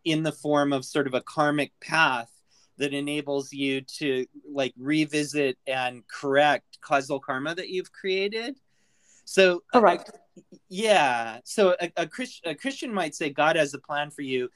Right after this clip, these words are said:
Speaker 1: Get in touch with God so that you can fulfill the plan." And, and a Hindu or a Buddhist might say,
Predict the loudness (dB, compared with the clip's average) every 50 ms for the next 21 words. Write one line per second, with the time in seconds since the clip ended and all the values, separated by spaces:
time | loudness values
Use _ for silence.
0 | _ _ _ _ _ _ _ -2 0 0 0 -2 -4 -2 -2 -2 -2 -4 -6 -6
1 | -4 -2 -2 -4 -6 _ _ _ _ _ -2 2 4 6 6 6 4 4 0 -4
2 | -12 -12 -10 -10 -8 -8 -8 -10 -10 -8 -6 -6 -6 -6 -8 -8 -10 -14 _ _
3 | _ -20 -20 _ _ _ -20 -20 -14 -2 2 4 4 4 4 6 6 6 6 4
4 | 2 0 2 2 4 4 4 2 0 -6 _ -20 -20 -20 -18 _ 0 4 4 4
5 | 2 0 -4 -2 -2 0 0 -2 -2 -2 -2 0 0 0 2 2 2 0 0 -2
6 | -2 -2 0 2 2 2 0 -2 -6 -6 -2 -2 0 0 -2 -4 -6 -4 -2 0
7 | 0 0 -2 -4